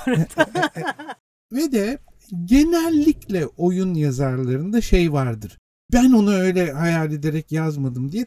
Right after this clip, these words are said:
Speaker 2: tam hayal ettiği gibi yaptırmaya çalışmak. Onun için de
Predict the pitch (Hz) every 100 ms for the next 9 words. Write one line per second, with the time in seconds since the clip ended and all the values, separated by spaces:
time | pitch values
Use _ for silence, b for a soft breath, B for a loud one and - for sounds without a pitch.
0 | - - 254 262 202 180 175 165 - -
1 | 175 165 147 127 127 - - 143 131 131
2 | 131 - 98 - - - 196 226 208 -
3 | 160 156 202